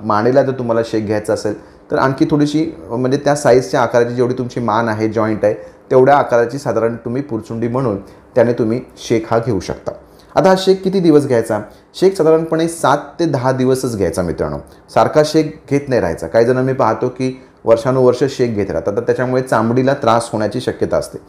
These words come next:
सात ते दहा दिवस शेक घ्यायचा, त्यानंतर दहा दिवसाचा गॅप घ्यायचा, नंतर मग तुम्ही एक चार पाच दिवस शेक घेऊ शकता. अशा पद्धतीने तुम्ही शेक घेण्याचा कार्यक्रम जो आहे तो करू शकता.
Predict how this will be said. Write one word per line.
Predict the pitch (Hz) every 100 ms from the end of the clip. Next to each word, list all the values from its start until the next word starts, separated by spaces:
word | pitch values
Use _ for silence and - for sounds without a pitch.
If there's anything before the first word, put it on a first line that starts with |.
| - - -
सात | 139
ते | 139 170
दहा | 147 143
दिवस | 143 143 143
शेक | 147 131
घ्यायचा, | 131 131
त्यानंतर | 127 127 127
दहा | 127 110 117
दिवसाचा | 120 123 127
गॅप | 110 98 110 123
घ्यायचा, | 120 117 - 117 - - -
नंतर | 156 175
मग | 175 170
तुम्ही | 156 156
एक | 151
चार | 139 120
पाच | 131 127
दिवस | 127 123 123
शेक | 127 120
घेऊ | 117
शकता. | 113 113 120
अशा | 113 143
पद्धतीने | 143 131 135 135
तुम्ही | 131 135 143
शेक | - 123 -
घेण्याचा | 117 107 127 - - - -
कार्यक्रम | 113 117 117 117
जो | 110
आहे | 101 104
तो | -
करू | - 80
शकता. | - - -